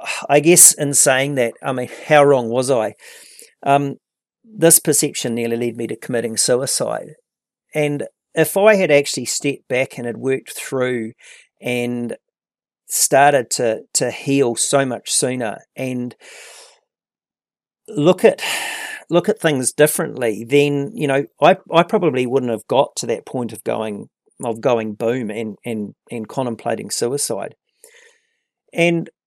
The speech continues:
I guess really one of the things that as I started to work through things, I, I looked at mental health, and for me personally, I,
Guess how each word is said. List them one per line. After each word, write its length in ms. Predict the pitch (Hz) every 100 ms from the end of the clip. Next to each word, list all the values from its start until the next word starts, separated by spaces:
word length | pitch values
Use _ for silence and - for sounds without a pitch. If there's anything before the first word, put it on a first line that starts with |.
| _ -
I 80 |
guess 320 | 170 226 208 -
really 240 | 180 160
one 160 | 151 147
of 60 |
the 80 | 139
things 400 | - 131 120 -
that 180 | 123 - _
as 160 | 135 131
I 100 | 123
started 400 | - 131 117 107
to 80 | 113
work 320 | 117 123 -
through 280 | - 131 120
things, 460 | 127 107 110 - - 135
I, 380 | 147 151 139 - _
I 100 | 135
looked 280 | 143 180 -
at 100 | 180
mental 280 | 156 143 123
health, 420 | 127 120 117 - -
and 340 | 131 123 120
for 140 | - 135
me 180 | 135
personally, 640 | 117 143 131 - 123 120 117
I, 340 | 117 113